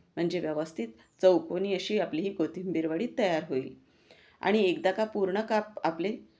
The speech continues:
झाले तयार करून की मग आपण कोथिंबीर वडी तयार करायला घेणार आहोत.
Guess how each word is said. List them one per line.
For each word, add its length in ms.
झाले 360
तयार 220
करून 380
की 120
मग 200
आपण 260
कोथिंबीर 520
वडी 180
तयार 320
करायला 360
घेणार 300
आहोत. 280